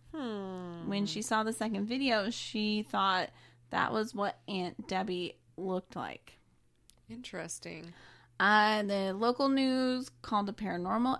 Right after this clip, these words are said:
Speaker 2: expert named Sean Mitchell to take a look at the video. He said the glowing orb is not anything paranormal. Ah, shit. I definitely say it would be a spider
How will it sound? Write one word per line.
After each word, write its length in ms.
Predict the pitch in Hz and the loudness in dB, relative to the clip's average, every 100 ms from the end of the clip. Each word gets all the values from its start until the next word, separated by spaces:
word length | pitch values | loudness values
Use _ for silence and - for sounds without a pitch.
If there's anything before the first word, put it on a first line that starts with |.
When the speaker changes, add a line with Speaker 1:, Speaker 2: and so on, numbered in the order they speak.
| - | -2
Speaker 2:
expert 500 | 196 - - 233 247 | -6 -4 -2 0 0
named 240 | 190 180 | -4 -4
Sean 600 | - - 202 190 190 196 | -4 -2 0 2 0 0
Mitchell 420 | 220 247 285 302 | -2 -2 -2 -2
to 100 | - | -4
take 220 | 254 196 - | -6 -4 -6
a 60 | |
look 180 | 175 190 | -6 -6
at 80 | 214 | -8
the 80 | 185 | -6
video. 500 | 214 214 247 220 214 | -4 -2 2 2 2
He 160 | 208 | -2
said 220 | 202 202 | -4 -4
the 80 | 196 | -4
glowing 480 | 196 196 208 226 240 | -6 -4 -2 0 0
orb 300 | 202 196 190 | 0 0 0
is 120 | 196 185 | -4 -4
not 160 | 180 | -4
anything 600 | - 185 180 190 180 170 | -4 -4 -4 -4 -6 -6
paranormal. 680 | 190 185 180 180 196 202 135 - | -6 -4 -2 0 0 -2 -4 4
Ah, 300 | 254 247 190 | 8 8 8
shit. 480 | - - 320 262 - - - - - - | 2 2 4 4 0 -16 -20 -20 -20 -8
I 60 | 190 | -6
definitely 420 | 196 240 247 240 | 2 2 4 0
say 240 | - 226 220 | 2 2 2
it 60 | |
would 120 | 208 196 | 0 -2
be 200 | 196 185 | -2 0
a 80 | |
spider 840 | 185 - 254 269 262 202 202 220 | -2 2 6 8 6 4 2 0